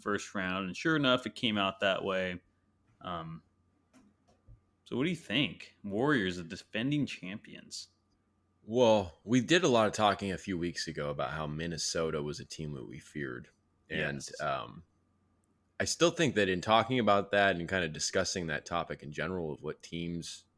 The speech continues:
Speaker 2: not necessarily to fear, but ones that you don't, of course, you don't wanna play anybody in particular,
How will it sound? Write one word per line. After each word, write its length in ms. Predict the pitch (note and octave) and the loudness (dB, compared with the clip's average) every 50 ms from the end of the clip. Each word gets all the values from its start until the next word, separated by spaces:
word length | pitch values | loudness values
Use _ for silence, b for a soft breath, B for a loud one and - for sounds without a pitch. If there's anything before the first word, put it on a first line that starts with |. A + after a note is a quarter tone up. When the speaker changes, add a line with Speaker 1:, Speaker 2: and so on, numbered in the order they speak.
| - E3+ | -4 -2
Speaker 2:
not 140 | G3+ A#3 | 0 2
necessarily 540 | B3+ A3+ D3+ C#3+ - - D3 C3 A2+ G2 F2+ | 2 2 2 2 4 6 8 8 8 6 4
to 80 | E2 - | 0 -4
fear, 380 | - - - G#2 F#2+ E2+ E2 | -8 -2 0 2 2 2 2
but 200 | D2+ E2 D#2+ - _ _ _ - _ - | -2 -4 -6 -8 _ _ _ -20 _ -14
ones 500 | G#2 A2 G#2 A#2 D3 E3+ E3+ D3+ A#2 G2 | -10 -8 -2 2 4 4 4 4 2 0
that 100 | A#2 F#2 | 0 0
you 120 | G#2+ G#2 | 0 0
don't, 280 | F#2+ A2 A2 G#2+ - - _ _ _ _ _ _ _ _ _ _ _ _ _ _ _ _ _ - | 0 0 -2 -2 -4 -8 _ _ _ _ _ _ _ _ _ _ _ _ _ _ _ _ _ -6
of 60 | - | -2
course, 180 | E3+ D#3+ - | 0 0 2
you 80 | D#3 B2+ | 2 2
don't 240 | F#2+ A#2 A#2+ A#2+ A#2 | 6 6 6 6 6
wanna 180 | G#2+ G2 F2 | 4 2 0
play 320 | - - - F#2+ F2+ D#2 D#2 | -2 -2 0 0 2 2 2
anybody 420 | E2+ F2+ F2+ E2+ E2+ E2+ F2 E2 | 0 0 0 0 2 2 2 2
in 140 | E2 E2 D2 | 0 -2 -4
particular, 800 | - - C#2+ - - - F2 - - B2 B2+ C3+ C#3+ B2+ A2+ | -6 -10 -14 -10 -8 -8 -6 -2 0 0 2 2 0 -2 -6